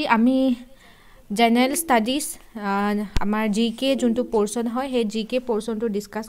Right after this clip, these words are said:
কৰিম। General knowledge, জেনে-, general এৱাৰনেছ, যি আপোনালোকৰ পৰীক্ষাত আছে,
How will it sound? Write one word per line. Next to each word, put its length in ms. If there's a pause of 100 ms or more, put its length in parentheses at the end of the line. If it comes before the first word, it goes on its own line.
(100)
কৰিম। 180 (540)
General 340 (100)
knowledge, 340
জেনে-, 360
general 300 (140)
এৱাৰনেছ, 380 (100)
যি 120 (440)
আপোনালোকৰ 380 (100)
পৰীক্ষাত 440
আছে, 120